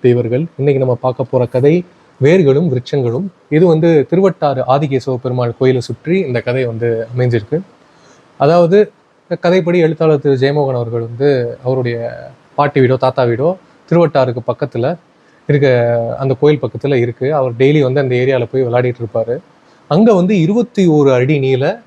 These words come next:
ஆதிகேசவ பெருமாளினுடைய ஒரு சிலை இருக்கு அந்த கோயிலுக்குள்ள. அந்த கோயில் வந்து எப்படின்னா, எல்லா கோயிலுக்கும் பார்த்தீங்கன்னா ஒரு டோர் தான் இருக்கும் இல்லையா?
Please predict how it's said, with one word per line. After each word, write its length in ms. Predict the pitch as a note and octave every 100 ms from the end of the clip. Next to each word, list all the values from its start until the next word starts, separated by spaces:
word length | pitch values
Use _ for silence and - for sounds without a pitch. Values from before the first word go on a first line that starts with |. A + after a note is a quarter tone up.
| _ _ _ -
ஆதிகேசவ 600 | C#3+ F3+ F3+ D#3 D3 C3 -
பெருமாளினுடைய 760 | B2 B2+ B2+ A#2 A#2 A2+ C#3 F3
ஒரு 480 | B2+ F#3+ D#3+ A#2+ A#2 A#2+ - -
சிலை 300 | - D3+ D#3
இருக்கு 200 | A#2+ A#2
அந்த 140 | A#2+ B2+
கோயிலுக்குள்ள. 440 | C3+ B2+ B2 A#2+ A2+ _ _ _ _
அந்த 220 | D3+ D#3+
கோயில் 300 | D3+ F3+ G#3
வந்து 180 | E3+ E3+
எப்படின்னா, 320 | C#3+ D3 D#3+ A3+ _ _ _ _ _ _ _
எல்லா 240 | - D#3 G3
கோயிலுக்கும் 360 | G3 G#3+ G#3+
பார்த்தீங்கன்னா 420 | F3+ D#3+ F3 G3+ D#3
ஒரு 200 | F3 E3+
டோர் 200 | E3+ D#3
தான் 120 | C#3+
இருக்கும் 220 | A2 A#2
இல்லையா? 300 | B2+ B2 B2+